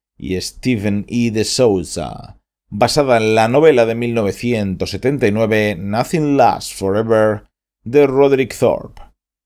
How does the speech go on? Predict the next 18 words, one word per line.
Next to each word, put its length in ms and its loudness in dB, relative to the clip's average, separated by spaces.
Está 380 -2
protagonizada 720 0
por 180 -2
Bruce 480 -2
Willis, 640 2
Alan 440 -2
Rickman, 720 0
Alexander 720 2
Godunov 720 0
y 200 0
Bonnie 720 0
Bedelia, 920 0
con 260 -2
Reginald 800 0
Bell 280 4
Johnson, 640 -4
William 400 2
Atherson, 720 0